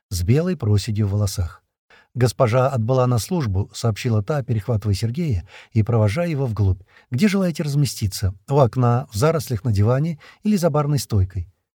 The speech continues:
Первая сирена осталась у лифта. «У окна», ответил он, чувствуя, что начинает вспотевать от всего этого сервиса. Сирена усадила его у огромного во всю стену окна, за которым открывался неожиданный до изумления вид.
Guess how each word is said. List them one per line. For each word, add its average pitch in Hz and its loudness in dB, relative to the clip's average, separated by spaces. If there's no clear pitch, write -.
Первая 107 2
сирена 147 -2
осталась 104 -2
у - 0
лифта. 85 -6
«У 110 4
окна», 107 0
ответил 147 -4
он, 151 -2
чувствуя, 156 -6
что 123 -6
начинает 117 0
вспотевать 143 -4
от 117 -2
всего 113 -2
этого 117 -2
сервиса. 85 -4
Сирена 220 2
усадила 185 0
его 160 -2
у 123 0
огромного 123 2
во 123 0
всю 143 -4
стену 104 0
окна, 98 0
за 113 2
которым 214 2
открывался 175 -2
неожиданный 165 0
до 135 0
изумления 123 2
вид. 92 -4